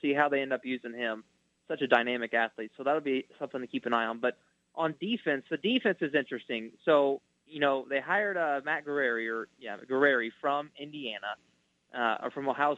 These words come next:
State, and he leaves early in the spring to go to Indiana. Uh,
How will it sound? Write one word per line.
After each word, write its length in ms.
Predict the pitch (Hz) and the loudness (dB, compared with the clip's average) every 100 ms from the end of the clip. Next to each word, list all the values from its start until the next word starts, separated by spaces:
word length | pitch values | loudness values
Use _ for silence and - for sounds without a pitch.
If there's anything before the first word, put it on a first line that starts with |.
| - | 0
State, 300 | 135 117 - | 0 0 -2
and 140 | 131 | -8
he 220 | 123 139 131 | -6 -6 -4
leaves 520 | 131 151 180 160 135 - _ _ | 0 2 4 2 0 -10 _ _
early 440 | 139 160 175 151 147 | 4 6 6 4 0
in 120 | 135 | -2
the 80 | 139 - | -6 -8
spring 360 | - 143 127 123 | -4 -2 -2 -2
to 60 | |
go 240 | 117 131 156 | 2 4 2
to 140 | - | 0
Indiana. 640 | 110 110 107 92 82 92 - _ _ _ _ - | -2 -2 -6 -6 -8 -10 -12 _ _ _ _ -2
Uh, 280 | 120 120 | 2 2